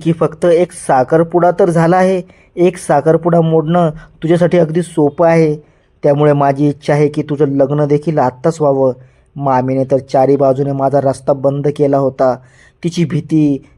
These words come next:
तिचं बोलणं तिच्या जागेवर अगदी बरोबर होतं. प्रत्येक आईला ही भीती असतेच की तिच्या मुलीचं काय भविष्य असेल.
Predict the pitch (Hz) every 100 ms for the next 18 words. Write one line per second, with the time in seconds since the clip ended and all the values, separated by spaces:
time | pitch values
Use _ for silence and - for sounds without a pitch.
0 | - 165 165 135 139 143 147 143 135 131
1 | 147 127 131 135 143 139 135 135 160 139
2 | 147 143 147 139 139 131 - _ _ _
3 | - 151 156 170 165 160 160 151 147 139
4 | 139 135 143 143 - 151 151 147 143 143
5 | 143 139 143 143 147 - 139 147 147 139
6 | 135 - 139 - 135 123